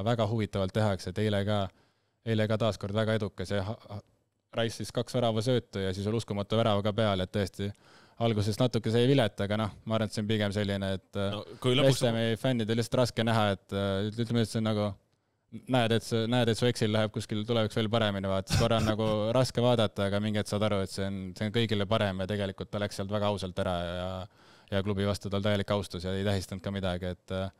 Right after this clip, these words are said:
Speaker 2: Ja, ja tegelikult ju oli, kui Rice lõpuks välja vahetati, siis sai ikkagi aplausi, et
Speaker 1: Jah, et mees teenis, äh, mees teenis nii-öelda selle, jah, respekti teenis ikka kuhjaga välja eile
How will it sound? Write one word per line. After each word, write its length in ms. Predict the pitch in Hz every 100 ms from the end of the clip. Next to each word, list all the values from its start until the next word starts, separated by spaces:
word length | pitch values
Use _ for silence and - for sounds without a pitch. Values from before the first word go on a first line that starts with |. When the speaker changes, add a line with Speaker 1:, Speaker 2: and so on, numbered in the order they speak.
| _ 104
Speaker 2:
Ja, 80 | 107
ja 140 | 113
tegelikult 400 | 127 123 110 104
ju 40 | 135
oli, 140 | 123
kui 260 | 98 98 101
Rice 300 | 104 117 -
lõpuks 320 | 107 101 - 101
välja 240 | 120 123 123
vahetati, 460 | 151 117 90 95
siis 180 | 92 92
sai 220 | 110 107 113
ikkagi 240 | 101 101
aplausi, 460 | 101 127 127 113 82 - -
et 200 | 80 92
Speaker 1:
Jah, 240 | 107 104 -
et 140 | 113 104
mees 220 | 123 113
teenis, 460 | 131 123 110 104 117
äh, 300 | 110 110 110
mees 240 | 120 123
teenis 320 | - 131 110 107
nii-öelda 240 | 110 104
selle, 300 | 110 107 110
jah, 180 | 110 -
respekti 440 | 107 123 113 104 101
teenis 320 | 110 104 98
ikka 460 | 98 107 104 104 101
kuhjaga 400 | 120 117 104 110
välja 240 | 107 101
eile 220 | 101 95